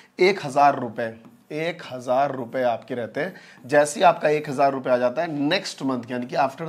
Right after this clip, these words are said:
थर्टी डेज बाद जो भी आप अपना बैंक अकाउंट नंबर देंगे उसमें ये अमाउंट हो जाएगा credit,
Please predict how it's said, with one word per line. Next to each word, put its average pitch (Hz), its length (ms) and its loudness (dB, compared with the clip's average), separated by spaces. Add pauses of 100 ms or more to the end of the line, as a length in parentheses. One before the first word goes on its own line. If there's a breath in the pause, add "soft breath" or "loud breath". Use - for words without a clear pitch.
(140)
थर्टी 143 300 -10
डेज 123 260 -6
बाद 131 260 0 (340 loud breath)
जो 139 120 -4
भी 170 140 -4
आप 165 160 2
अपना 143 340 -6 (160)
बैंक 143 400 0
अकाउंट 135 400 -8
नंबर 123 320 -6
देंगे 120 420 -6 (300 loud breath)
उसमें 147 280 -10
ये 143 120 -6
अमाउंट 131 420 -4
हो 127 60 -12
जाएगा 123 500 -4 (220 loud breath)
credit, 120 440 -6